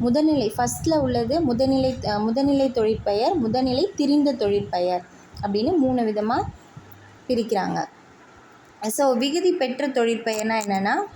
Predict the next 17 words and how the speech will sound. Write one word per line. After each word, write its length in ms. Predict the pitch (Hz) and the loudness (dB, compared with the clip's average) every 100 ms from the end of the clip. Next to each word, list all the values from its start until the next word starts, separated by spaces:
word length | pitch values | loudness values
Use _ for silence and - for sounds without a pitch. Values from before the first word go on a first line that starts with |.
| - - - | -16 -16 -8
இந்த 180 | 262 269 | -2 0
மாதிரி 260 | 262 254 269 | 2 0 0
இந்த 180 | 254 226 | 0 0
நாலு 460 | 226 233 247 240 | 0 0 2 0
வேர்ட்ஸை 180 | 247 254 240 | 0 -4 -4
கொடுத்துருக்காங்க 460 | 208 196 190 185 | -4 -4 -6 -4
பாருங்க. 220 | 190 190 185 | -6 -6 -6
நடத்தல், 500 | 202 220 233 254 254 | -4 -4 -2 -2 -2
உண்ணல், 460 | 226 226 233 247 | -2 0 0 0
வாழ்வு, 460 | 214 202 214 226 240 | 0 2 0 0 0
வாழ்க்கை. 440 | 208 190 196 190 - - - - - | 2 0 -2 -8 -8 -18 -18 -16 -8
இந்த 180 | - 247 | -2 0
நாலு 320 | 240 247 277 | 2 2 2
பேரையும் 420 | 254 254 254 269 254 | 0 0 2 2 2
கவனிச்சோன்னா, 800 | 214 233 233 202 185 202 330 349 - - - - - | 2 0 0 -2 -2 -2 -2 -6 -16 -18 -20 -20 -6
இதுல 220 | - 269 | -2 2
வந்து 440 | 254 247 262 359 | 2 2 2 2